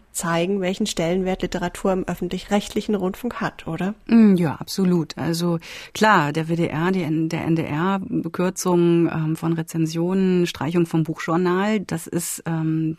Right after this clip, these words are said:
Speaker 2: in die Kritik geraten.
Speaker 1: Hm.
Speaker 2: Ich, ja, ich denke aber, dass wir tatsächlich, ich meine, der W D R, N D R, die waren auch dabei jetzt. Wir haben uns als A R D da präsentiert und ich denke, es war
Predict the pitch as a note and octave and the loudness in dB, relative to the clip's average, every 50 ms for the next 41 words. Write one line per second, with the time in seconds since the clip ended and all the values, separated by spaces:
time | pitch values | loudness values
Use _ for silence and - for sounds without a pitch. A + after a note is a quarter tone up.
0 | - - - - D#3+ D#3 D#3 - - E3 D#3+ - C#3+ - - F3+ - E3 E3 F3 | -8 -6 0 0 0 0 0 -2 -6 -8 -6 -6 -12 -8 -6 -4 -2 2 0 0
1 | - - B3+ B3 B3+ C4 - - - - - - - - - G3 F#3 F3 E3+ _ | 2 4 4 6 6 6 4 0 -12 -12 -12 -12 -12 -12 -12 -12 -12 -14 _ _
2 | _ _ _ _ _ _ _ _ _ - - F3 F#3 - - - - - - - | _ _ _ _ _ _ _ _ _ -8 -4 -4 -4 -4 -4 -10 -10 -12 -12 -12
3 | - - - D#2 F#2+ F2+ - - _ _ - - F3+ F3 D3+ D3 D3 C#3+ A#2 - | -12 -10 -10 -8 -8 -10 -12 -14 _ _ -4 0 2 4 4 4 2 0 -2 -4
4 | - - - - E3+ F3+ F3 F3 - E3 D#3+ D#3 D#3+ D#3+ - - D#3+ - E3 D3+ | -6 -8 -2 0 0 2 2 0 -2 -2 -2 -2 -2 -4 -4 -4 -4 -4 -4 -6
5 | - - F3 F#3+ - F#3+ F3 E3 - - D#3 - F3 D#3+ D3+ D3+ - D#3+ D#3 E3 | -4 -4 -6 -2 0 -2 -2 -2 -2 -6 -2 0 2 2 2 0 -2 -4 -2 -2
6 | D#3+ E3 D3+ - F3 F3+ - E3+ E3+ - - B2+ F3 F3 E3+ - D#3 D#3 - - | 0 0 0 -2 -2 -4 -2 0 -2 0 0 -2 -2 -2 0 0 0 -2 0 0
7 | F3 A#3 - - - D#3+ D3 - C#3+ C3+ D3 F#3 F#3+ F#3 D#3+ D3 C#3 A#2+ - - | -2 -2 -2 -2 -4 -4 -4 -2 -4 -4 0 2 2 4 2 2 -2 -6 -8 -8
8 | - D#3+ D#3+ E3 E3+ F3 D#3+ - - E3 E3 - - D#3 D#3 D#3+ D#3 D#3+ D#3+ F#3+ | -6 -4 0 0 0 0 0 -2 -6 -8 -8 -6 -4 -4 -2 -2 -2 0 0 0
9 | G#3 G3+ - - - - - - - - - E3 E3 E3+ E3+ E3+ - - - - | 0 -2 -2 -8 -18 -16 -16 -18 -14 -2 0 2 2 4 4 2 0 -2 -6 -2
10 | - F#3+ F#3 E3 F3 E3 D#3 - - - A3 B3 C4 C4+ C4 - - - - - | 2 2 4 6 6 6 6 4 2 4 6 8 8 8 6 4 -2 -8 -2 0
11 | F3+ E3+ - - - - - - - E3+ E3+ E3 F3+ E3+ - - E3 D#3+ D#3 D#3 | 0 0 2 -2 -4 -6 -8 -2 2 2 4 4 2 -2 -2 -2 0 0 0 0